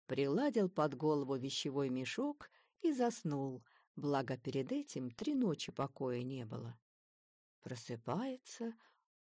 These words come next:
ночь. В щелку звезды видны и луна. Звезды еще так-сяк,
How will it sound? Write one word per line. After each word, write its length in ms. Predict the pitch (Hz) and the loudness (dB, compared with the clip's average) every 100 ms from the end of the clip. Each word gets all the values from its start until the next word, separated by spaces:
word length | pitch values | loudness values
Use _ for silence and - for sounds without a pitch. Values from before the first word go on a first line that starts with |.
| - | -8
ночь. 600 | 139 120 120 113 - - _ _ _ _ _ | -4 -4 -4 -8 -12 -14 _ _ _ _ _
В 40 | - | -10
щелку 680 | - 147 233 262 - 220 | -2 0 0 -2 -2 -4
звезды 600 | 214 123 131 233 240 226 | -2 0 2 2 0 -2
видны 500 | 208 208 202 208 208 - _ - | 0 0 2 2 0 -6 _ -4
и 120 | 285 | 0
луна. 520 | 226 147 131 123 117 _ _ _ _ _ _ - | 2 0 0 -4 -6 _ _ _ _ _ _ -10
Звезды 520 | 120 127 254 294 254 | -2 0 2 0 0
еще 280 | 254 - 254 | -2 -2 -4
так-сяк, 760 | - 262 - - 131 113 - | -4 -6 -4 -4 -4 -6 -14